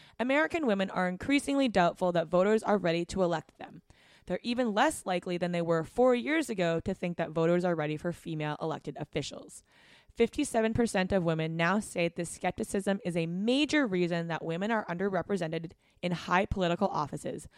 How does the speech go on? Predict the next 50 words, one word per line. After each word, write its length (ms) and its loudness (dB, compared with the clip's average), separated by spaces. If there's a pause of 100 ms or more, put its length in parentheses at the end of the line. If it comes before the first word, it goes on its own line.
(240)
up 160 -4
from 140 -6
forty-one 640 2
percent 480 -4
in 180 -8
twenty 300 -8
fourteen, 580 -10 (400)
and 160 -4
just 340 -2
under 220 -4
a 80 -4
third 220 -4
of 100 -6
men 260 -8
say 160 -10
the 100 -8
same. 300 -16 (1400)
Moving 280 4
to 60 -4
business, 600 -2
women 300 2
were 120 4
more 220 2
likely 260 -2
than 220 -4
men 220 -4
to 100 -4
say 240 -2
that 160 -2
there 100 0
were 180 -2 (120)
too 260 2
few 300 -2
women 280 -2
in 60 -6
office 400 -4
or 140 0
leading 300 -2
companies, 580 -8 (340)
and 120 -4
to 100 -4
say 180 -2
that 120 0
it 40 -4
was 120 -4
harder 360 2
for 140 -6
women 260 -4
to 80 -12
get 220 -6